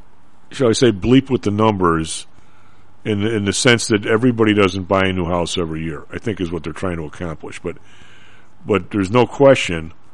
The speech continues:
that, uh, the, the price of, I mean, kind of, Audrey back on in her area, which Orland and that whole area out there has not been,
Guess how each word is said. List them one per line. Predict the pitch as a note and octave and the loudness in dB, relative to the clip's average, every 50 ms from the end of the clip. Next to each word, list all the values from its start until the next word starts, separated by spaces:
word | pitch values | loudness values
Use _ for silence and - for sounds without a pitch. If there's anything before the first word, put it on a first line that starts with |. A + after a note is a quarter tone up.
| - - - - - - - - - | -16 -16 -16 -16 -16 -16 -16 -8 -2
that, | F#2+ F2+ F2+ E2+ - - - - | 0 0 0 0 -4 -16 -14 -8
uh, | - G2+ F#2+ F2+ F2 F2 F2 E2+ F2 F2+ F#2+ F#2+ | -4 -2 -2 0 0 0 0 0 0 -2 -6 -8
the, | F#2+ F#2 E2+ - | -10 -12 -10 -6
the | G2+ F#2 | -8 -8
price | - - B2 A2 G#2+ G#2 - - | -2 2 4 4 6 4 2 -2
of, | A#2 G2 F#2 A2+ | -4 -4 -2 -2
I | B2+ | -4
mean, | F#2+ F2 F#2+ G#2+ B2 G#2 G#2 - | -4 -4 -6 -10 -12 -14 -14 -10
kind | - A2+ F#2+ D#2 | -8 -8 -6 -6
of, | D#2 - - - F#2+ F2+ F2+ F#2 F#2 F2+ F#2 F#2+ | -8 -10 -10 -12 -12 -12 -10 -10 -10 -10 -8 -2
Audrey | F2+ G2 A#2 A2+ G2 E2+ | 0 0 2 2 0 -2
back | D#2+ F2+ E2+ E2 - | -2 -4 -4 -4 -4
on | F#2+ G2 F#2+ | -4 -4 -2
in | F#2 E2+ | -4 0
her | F2 A2+ C3 G#2+ | 0 2 4 4
area, | F2 E2+ E2+ F2 G#2 - - - - - - - - - | 4 4 4 4 2 2 0 -10 -16 -16 -18 -18 -14 -10
which | - F#2+ | -10 -8
Orland | - C3 A#2 A#2 C3 B2 A2 G#2 G2+ G2 G2+ | -4 2 4 6 6 6 4 2 0 -2 -2
and | G2+ F#2+ F#2 F#2 | -4 -4 -2 0
that | F#2+ F2 | 0 2
whole | F#2 G#2 G#2 G#2 | 4 4 6 6
area | G2+ G2+ G2 G2 F#2+ | 6 6 6 6 6
out | F#2+ F#2+ | 4 4
there | - G#2 G2 F#2+ F2+ - - - - - - - - | 4 2 2 2 0 -2 -14 -16 -16 -16 -18 -8 -4
has | - G#2 F#2+ | -4 -2 2
not | G#2+ A2+ A2+ A2 - - | 4 6 6 6 4 2
been, | A2 G2+ F#2+ F#2 F#2+ G#2 A#2+ | 2 2 2 -2 -6 -10 -12